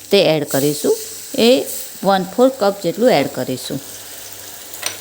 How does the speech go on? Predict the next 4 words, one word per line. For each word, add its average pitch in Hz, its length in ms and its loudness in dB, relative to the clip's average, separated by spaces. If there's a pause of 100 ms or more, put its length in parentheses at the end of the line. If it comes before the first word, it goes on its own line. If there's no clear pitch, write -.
(3500)
હવે 175 100 4
આ 190 80 6
પાણી 185 420 -2
બળે 214 520 2